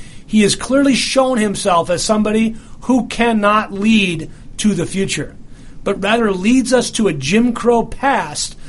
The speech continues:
that nobody in a sane mind wants to repeat.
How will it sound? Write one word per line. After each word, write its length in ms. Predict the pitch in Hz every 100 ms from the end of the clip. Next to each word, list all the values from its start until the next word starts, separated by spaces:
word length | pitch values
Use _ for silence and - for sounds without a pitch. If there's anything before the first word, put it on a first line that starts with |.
| -
that 200 | - 214
nobody 640 | 196 196 233 277 247 254 247
in 60 | 208
a 80 |
sane 480 | 180 - 240 233 233
mind 540 | 214 214 202 190 185 - - -
wants 360 | 170 185 -
to 100 | -
repeat. 460 | 170 160 160 120